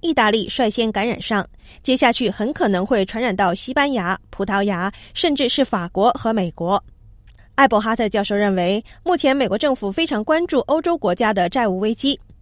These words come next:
但是美国并不清楚自己到底应该做些什么，这也部分导致了美国市场的动荡不安。他说，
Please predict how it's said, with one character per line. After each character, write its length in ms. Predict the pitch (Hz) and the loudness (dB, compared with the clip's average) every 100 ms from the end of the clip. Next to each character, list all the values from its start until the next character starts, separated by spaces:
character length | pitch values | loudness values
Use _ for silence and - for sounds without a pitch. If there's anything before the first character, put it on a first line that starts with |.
| - | -4
但 120 | 220 | -2
是 240 | 220 220 214 - - | 2 2 0 -4 0
美 160 | 269 | 2
国 180 | 262 285 | 6 4
并 200 | 285 330 | 4 0
不 80 | 254 | -2
清 260 | - 370 392 | -2 -2 0
楚 180 | - | -2
自 140 | - 240 | -2 -4
己 140 | 214 | -2
到 180 | 214 214 | 0 0
底 80 | 208 | 0
应 140 | 233 | -2
该 160 | 262 285 | 0 0
做 160 | 349 | 0
些 120 | 320 311 | -2 -2
什 240 | - 165 | -4 -2
么， 200 | 196 202 - - - - | 0 0 -2 -20 -20 -6
这 140 | - 277 | 2 4
也 100 | 220 | 4
部 100 | 247 | 2
分 200 | 254 214 | 2 2
导 160 | 170 | 2
致 120 | - | 2
了 160 | 247 208 | 2 4
美 140 | 190 | 2
国 100 | 180 | 0
市 220 | 214 - 294 | 0 -2 -2
场 220 | 233 180 | -2 -2
的 160 | 185 | -2
动 160 | 190 269 | 0 0
荡 180 | 208 180 | 0 -2
不 120 | 180 | -2
安。 220 | 190 226 - - - - | 0 0 -2 -12 -20 -12
他 80 | 185 | -8
说， 220 | - 190 | -2 -2